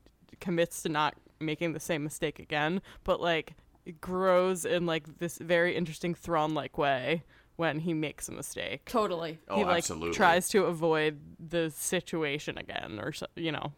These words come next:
Speaker 1: something like that. Whereas, like, Krennic is like, "If I push harder and do a thing with a hammer, more hammer,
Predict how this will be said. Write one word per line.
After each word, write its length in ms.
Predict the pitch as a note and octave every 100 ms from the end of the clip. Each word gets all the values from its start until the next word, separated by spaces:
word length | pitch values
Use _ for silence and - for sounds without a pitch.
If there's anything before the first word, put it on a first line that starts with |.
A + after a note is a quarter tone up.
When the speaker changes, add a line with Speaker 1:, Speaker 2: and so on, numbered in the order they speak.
| -
Speaker 1:
something 300 | F3+ D3+ -
like 160 | -
that. 280 | D#2+ E2+ - - - -
Whereas, 420 | F#3+ D#3 E3 -
like, 240 | E3 -
Krennic 320 | - A3+ F#3+ A3+
is 160 | D#3+
like, 220 | E3 D#3 - E3+ D3+
"If 180 | F3 E3
I 140 | D#3+
push 360 | - D4 D#4 -
harder 520 | F#3+ E3 E3 E3+ F3+ - - _
and 360 | E3 D#3 D3+ D3 -
do 260 | G#3 F3+
a 60 | E3
thing 320 | - G#3+ F#3+
with 180 | E3 -
a 100 | C#3+
hammer, 680 | F#3 A#3 G#3 D#3+ D#3 D#3+ D3 - _ _ _ -
more 420 | F#3 F#3+ F#3 F#3+
hammer, 580 | G3+ F#3 F#3 D#3 D3+